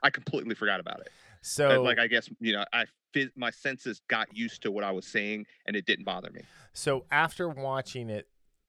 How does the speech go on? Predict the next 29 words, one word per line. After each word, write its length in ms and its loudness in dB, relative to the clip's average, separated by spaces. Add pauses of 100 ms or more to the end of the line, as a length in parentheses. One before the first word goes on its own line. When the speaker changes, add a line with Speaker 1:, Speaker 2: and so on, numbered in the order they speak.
(100)
Speaker 2:
straight 380 -2
through 140 -6
the 100 -6
very 260 -6
first 340 -12
time, 300 -14
right? 280 -12 (480)
It, 160 -2
it 120 -12
bothered 320 -8
Speaker 1:
Mm-hmm. 140 -6
Speaker 2:
me. 100 -10 (340)
Watching 480 2
it 220 -2
in, 320 -8
in, 480 -10
you 160 -8
know, 240 -10 (920)
forty-five 800 -4
to 440 -8
an 80 -6
hour 180 -4
and 100 -8
fifteen 300 -8
minute 240 -10
chunks 400 -10
the 140 -12
second 360 -6
time, 340 -6